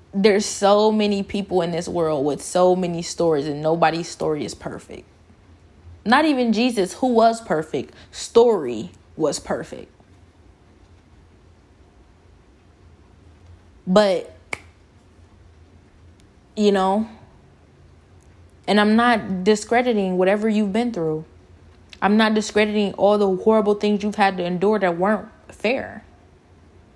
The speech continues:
I'm not discrediting any of that. What I'm saying is that regardless of anything,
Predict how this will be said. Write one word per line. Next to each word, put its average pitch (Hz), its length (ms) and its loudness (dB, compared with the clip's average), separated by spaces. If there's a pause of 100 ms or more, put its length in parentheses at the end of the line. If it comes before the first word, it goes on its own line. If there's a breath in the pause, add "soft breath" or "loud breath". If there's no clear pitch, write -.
(340)
I'm 208 200 2
not 220 200 2
discrediting 196 640 -2
any 220 280 -2
of - 120 -8
that. 78 260 -12 (280 loud breath)
What 196 120 0
I'm 196 180 0
saying 226 480 -2
is 170 200 -4
that 165 360 -2 (1700 soft breath)
regardless 208 680 2
of 180 180 2
anything, 135 840 -2